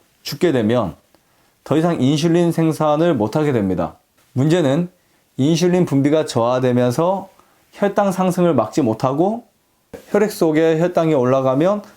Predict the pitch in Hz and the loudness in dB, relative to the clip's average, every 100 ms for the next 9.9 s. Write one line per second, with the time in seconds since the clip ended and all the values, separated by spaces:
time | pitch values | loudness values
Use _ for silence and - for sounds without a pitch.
0 | - 120 123 123 110 104 110 101 87 101 | -8 -2 0 0 -2 -2 -2 -2 -6 -8
1 | 90 _ _ _ _ _ _ - - 131 | -16 _ _ _ _ _ _ -14 -4 0
2 | 160 170 139 156 123 120 160 - 156 156 | 0 0 0 2 0 -2 -2 -2 0 0
3 | 160 156 147 - 110 147 151 147 139 123 | 0 0 -2 -2 -2 0 0 -2 -2 0
4 | 120 113 104 95 85 _ _ 104 101 110 | 2 2 0 -2 -6 _ _ -4 0 0
5 | 117 156 175 165 _ 92 95 95 92 92 | 0 0 -2 -8 _ -6 -4 -2 -4 -6
6 | 80 76 - _ _ _ _ _ - _ | -8 -10 -16 _ _ _ _ _ -20 _
7 | _ - 135 180 139 160 165 151 151 151 | _ -6 -4 -2 0 0 0 0 0 0
8 | 139 - 123 135 156 139 139 123 123 123 | 0 -2 -2 -2 0 0 0 0 -2 -2
9 | 127 120 113 117 120 120 120 113 | -2 -2 0 0 0 0 0 0